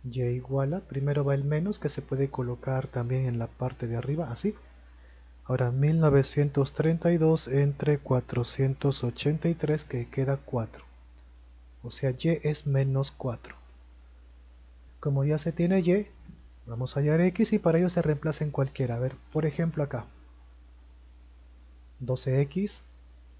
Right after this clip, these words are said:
menos diecisiete Y. ¿Cuánto vale Y? Menos cuatro.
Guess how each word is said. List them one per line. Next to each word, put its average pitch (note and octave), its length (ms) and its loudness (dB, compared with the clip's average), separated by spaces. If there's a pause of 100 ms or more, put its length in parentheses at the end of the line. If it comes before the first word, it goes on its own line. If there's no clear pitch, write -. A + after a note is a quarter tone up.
(760)
menos C3 380 0
diecisiete C3 760 -2
Y. C#3 260 0
¿Cuánto D#3 300 -4
vale D#3+ 200 0
Y? F#3 240 0 (1000)
Menos C3 480 -2
cuatro. - 400 -8